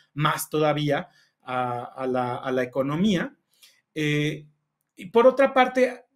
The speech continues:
digamos, estas cosas son una señal de cierta responsabilidad macroeconómica, León. Creo que hay otras cosas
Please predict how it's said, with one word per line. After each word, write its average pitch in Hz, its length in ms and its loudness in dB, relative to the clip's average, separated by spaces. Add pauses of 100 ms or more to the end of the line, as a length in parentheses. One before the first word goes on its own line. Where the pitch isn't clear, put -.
(160)
digamos, 185 460 0
estas 233 240 4
cosas 247 240 2
son 220 420 -2
una 202 220 2
señal 175 600 0
de 170 320 0
cierta 196 360 0
responsabilidad 147 680 -2
macroeconómica, 135 760 -4
León. 110 220 -12 (260)
Creo 208 180 0
que 220 100 2
hay 202 140 2
otras 196 400 -4
cosas 156 520 -2